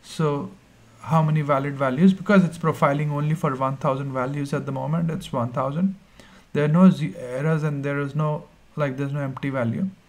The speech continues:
And then you see these three ellipses. So if you click on these three ellipses, and you can see it op-, shows you other options, like you can keep duplicates, keep errors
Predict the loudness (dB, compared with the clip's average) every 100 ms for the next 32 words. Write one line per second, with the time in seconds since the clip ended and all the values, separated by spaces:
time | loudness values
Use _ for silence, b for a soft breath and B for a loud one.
0 | b b b b 4 4 6 6 6 4
1 | 2 4 6 6 8 4 6 -2 -2 -4
2 | 0 2 2 2 4 6 6 4 0 2
3 | -2 -2 -4 -2 -4 -6 -18 _ B B
4 | B B B 6 6 10 8 8 6 6
5 | 4 2 4 4 6 4 4 4 4 2
6 | 0 0 0 -2 0 4 4 4 -2 -12
7 | -20 -20 _ _ _ _ _ _ _ _
8 | _ 8 8 6 -2 -4 0 0 0 2
9 | 4 4 2 0 0 -2